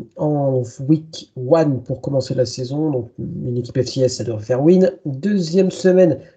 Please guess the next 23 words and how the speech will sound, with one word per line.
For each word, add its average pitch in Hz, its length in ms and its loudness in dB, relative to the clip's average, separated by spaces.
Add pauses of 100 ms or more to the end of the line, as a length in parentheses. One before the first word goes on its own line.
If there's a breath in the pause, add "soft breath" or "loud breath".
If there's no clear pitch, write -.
la 214 180 4
réception 208 600 4
de 151 280 4
mes 226 200 0
Cowboys 185 520 4
d'Oklahoma 147 380 2
State. 202 320 0
Donc 143 180 -4
match - 380 -6
plutôt 220 220 -4
intéressant. 175 640 0 (580)
Et - 60 -8
après, 165 200 -2
c'est 135 140 -2
Fresno 151 360 -2
State 151 500 -4
qui 131 160 -6
arrivera 127 240 -4
du 123 120 -6
côté 131 280 -4
du 123 100 -10
Sun 151 400 -4
Devil 127 300 0